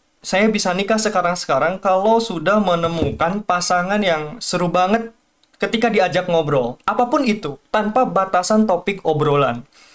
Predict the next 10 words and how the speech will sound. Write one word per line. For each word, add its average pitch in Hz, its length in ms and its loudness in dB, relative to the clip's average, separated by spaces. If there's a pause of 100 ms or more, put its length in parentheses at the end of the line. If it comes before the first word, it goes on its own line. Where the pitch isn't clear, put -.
(160)
Ngomongin 151 480 0
hobi, 143 640 -2 (160)
masa 156 320 -2
lalu, 156 640 0
latar 156 400 -2
belakang 143 400 -2
keluarga, 143 720 -2 (320)
keinginan-keinginan 202 1200 2
setelah 147 400 -2
menikah, 147 720 -4